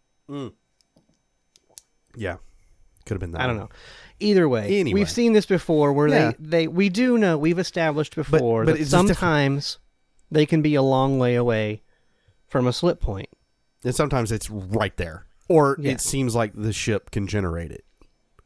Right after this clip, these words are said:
Speaker 2: Mm-hmm.
Speaker 1: Yeah. Yeah, that is interesting.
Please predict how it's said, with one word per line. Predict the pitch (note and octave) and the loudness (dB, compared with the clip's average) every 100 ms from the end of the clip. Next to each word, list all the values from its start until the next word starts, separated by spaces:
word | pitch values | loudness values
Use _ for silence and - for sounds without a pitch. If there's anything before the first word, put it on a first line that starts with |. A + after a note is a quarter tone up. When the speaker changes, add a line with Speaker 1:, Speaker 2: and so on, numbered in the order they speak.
| - | -12
Speaker 2:
Mm-hmm. | A#2+ A#2+ A2+ - _ | -8 -8 -8 -12 _
Speaker 1:
Yeah. | - D#2+ - _ _ _ _ _ _ _ _ _ _ _ _ - | -10 -8 -10 _ _ _ _ _ _ _ _ _ _ _ _ -4
Yeah, | A#2 | -2
that | A#2 | 0
is | C3 A2+ | 0 -2
interesting. | G2+ - - D#2+ | -4 -8 -14 -16